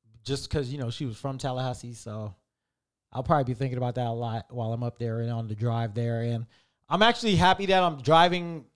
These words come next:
I'm driving up there by myself. So that gives me time to just kinda think and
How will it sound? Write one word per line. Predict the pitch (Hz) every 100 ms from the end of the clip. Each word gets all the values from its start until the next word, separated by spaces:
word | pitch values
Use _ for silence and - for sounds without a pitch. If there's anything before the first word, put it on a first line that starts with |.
| _ _
I'm | 147 139
driving | 156 185 185
up | 175
there | 165 139
by | 120 143
myself. | 135 123 - - 135 151 202 - _ _ _ _ _ _ _ -
So | 147
that | 143 190 160
gives | 180
me | 160 156
time | 165 156 147
to | 143
just | 131 -
kinda | - 175 117
think | _ 156 175 160
and | -